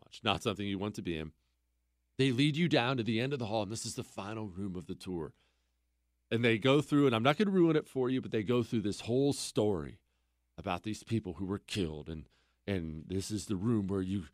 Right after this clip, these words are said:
the, the, our most haunted room, and, and I'm good. Uh, right now, we are gonna close the door, and when we do, we're gonna be in,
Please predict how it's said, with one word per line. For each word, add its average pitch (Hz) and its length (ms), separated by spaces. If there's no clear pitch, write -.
the, 98 160
the, 90 280
our 101 120
most 101 380
haunted 113 420
room, 90 380
and, 78 160
and 87 320
I'm 92 240
good. 107 160
Uh, 101 120
right 117 300
now, 131 240
we 120 180
are 127 80
gonna 117 200
close 139 420
the 127 100
door, 113 320
and 90 100
when 104 160
we 117 140
do, 127 280
we're 113 220
gonna 117 240
be 117 200
in, 120 240